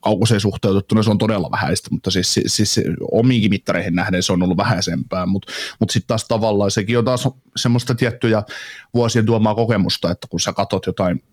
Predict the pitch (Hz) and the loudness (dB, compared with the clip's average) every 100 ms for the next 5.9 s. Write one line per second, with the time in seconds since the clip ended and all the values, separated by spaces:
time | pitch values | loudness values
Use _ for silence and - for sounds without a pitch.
0 | _ - 107 98 92 95 95 95 90 90 | _ -2 0 0 2 2 2 2 2 2
1 | 90 - _ _ _ - 127 127 131 131 | 0 -4 _ _ _ -4 0 2 2 2
2 | 127 131 127 113 131 123 - 120 131 123 | 0 0 2 2 2 0 0 -2 0 2
3 | 113 131 135 110 107 107 117 113 110 104 | 2 2 2 2 2 0 0 0 0 0
4 | 95 90 95 - 95 104 92 85 - 92 | 0 0 -2 -2 -2 0 -2 -2 -2 -2
5 | - - 104 101 110 95 90 95 | -2 0 2 2 2 0 0 0